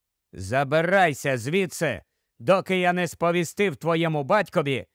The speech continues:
і ти не встряг у ще більшу халепу». Скорпій гарячково міркує, а тоді викладає свій останній,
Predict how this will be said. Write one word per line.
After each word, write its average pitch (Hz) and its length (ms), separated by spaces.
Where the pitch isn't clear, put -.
і 131 220
ти 175 280
не 160 120
встряг 165 540
у 160 220
ще 180 300
більшу 156 500
халепу». 135 800
Скорпій 175 640
гарячково 175 680
міркує, 165 600
а 110 180
тоді 156 580
викладає 180 760
свій 180 420
останній, 151 840